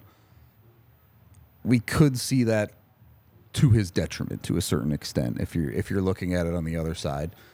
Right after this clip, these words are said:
If the top is him passing up Johansson and becoming a two C, the bottom is him struggling to adjust to a role that is just not consistent at all. And I'm not super concerned about that, but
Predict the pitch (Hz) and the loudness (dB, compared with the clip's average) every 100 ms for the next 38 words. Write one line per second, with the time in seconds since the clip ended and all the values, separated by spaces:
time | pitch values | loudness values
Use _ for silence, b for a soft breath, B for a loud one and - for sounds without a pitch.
0 | B - 107 127 160 139 131 123 110 - | B -4 0 4 4 4 0 -4 -6 -10
1 | - 117 113 117 107 104 101 98 - 104 | -4 0 2 2 2 0 0 -2 0 0
2 | 101 92 85 82 85 82 95 85 87 110 | 2 0 -2 -2 -2 0 0 0 -2 0
3 | 90 - 131 110 101 B B B - 101 | -2 0 2 2 -2 B B B -4 2
4 | 127 123 120 113 110 101 - 110 104 - | 4 4 2 0 0 -2 -2 -2 0 2
5 | 123 117 120 110 - 110 95 101 98 92 | 2 2 0 0 -2 -2 -2 0 0 -2
6 | - - 110 98 90 90 95 98 90 92 | -6 -6 -2 0 0 2 4 4 2 0
7 | 85 78 - 85 85 78 - 78 80 87 | 0 -2 -2 -2 0 -2 0 0 0 -2
8 | - - - - - 58 - 110 - b | -4 -4 -2 -2 0 0 -2 -4 -6 b
9 | b b b b - 95 90 87 82 76 | b b b b -8 -4 -2 -2 -2 -4
10 | - - - - - _ _ - 123 160 | -6 -8 -12 -18 -20 _ _ -2 2 2
11 | 113 - 131 110 110 87 - 147 151 156 | 2 -2 0 0 0 -2 2 2 2 0
12 | 151 160 139 - 107 | 2 2 0 0 -4